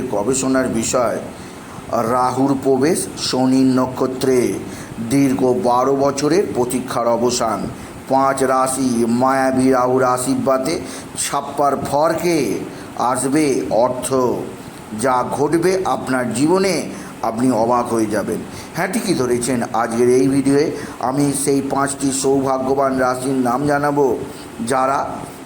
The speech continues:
রাহুর উত্তর ভাদ্রপদ নক্ষত্রে প্রবেশের ফলে যাদের জীবনে তৈরি হয়েছে আকস্মিক অর্থপ্রাপ্তির যোগ, যাদের জীবনে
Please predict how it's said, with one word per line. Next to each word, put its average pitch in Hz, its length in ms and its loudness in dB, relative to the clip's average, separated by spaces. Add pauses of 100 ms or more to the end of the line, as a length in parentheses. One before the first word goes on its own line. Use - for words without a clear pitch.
(720)
রাহুর 127 500 0
উত্তর 135 460 2
ভাদ্রপদ 131 600 2
নক্ষত্রে 135 560 0
প্রবেশের 131 600 2
ফলে 131 400 2 (540)
যাদের 135 400 0
জীবনে 135 400 0
তৈরি 135 420 2
হয়েছে 139 560 2 (380)
আকস্মিক 131 760 0
অর্থপ্রাপ্তির 135 880 0
যোগ, 131 220 2 (460)
যাদের 135 440 2
জীবনে 143 560 0